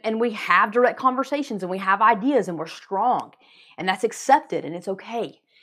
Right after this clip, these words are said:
And we're used to interacting with each other in that capacity, right? And so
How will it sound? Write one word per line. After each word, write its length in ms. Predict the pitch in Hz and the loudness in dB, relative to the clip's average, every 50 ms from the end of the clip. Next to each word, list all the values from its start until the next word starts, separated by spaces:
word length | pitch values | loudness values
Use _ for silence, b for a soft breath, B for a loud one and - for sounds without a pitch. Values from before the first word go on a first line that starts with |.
| b b b | b b b
And 100 | - 208 | 0 2
we're 100 | 202 208 | 4 4
used 320 | 196 170 180 233 269 262 - | 4 2 2 2 2 2 2
to 80 | 269 | 0
interacting 680 | 233 214 196 180 175 202 294 - - - 220 185 165 156 | 2 2 4 4 4 2 0 -2 -2 -4 -4 -2 -2 -2
with 120 | 180 170 | -4 -4
each 180 | 170 175 - - | -4 -6 -4 -2
other 220 | 170 156 156 147 | -2 -2 -2 -4
in 80 | 151 151 | -6 -6
that 140 | 135 - - | -8 -12 -12
capacity, 560 | 180 - - - - - - - - - _ _ _ _ _ _ _ _ _ _ _ | -14 -12 -10 -12 -12 -12 -16 -20 -20 -20 _ _ _ _ _ _ _ _ _ _ _
right? 280 | - 165 175 208 208 - | 0 2 2 2 2 0
And 120 | 220 202 | -4 0
so 200 | - 262 233 233 | 4 4 4 4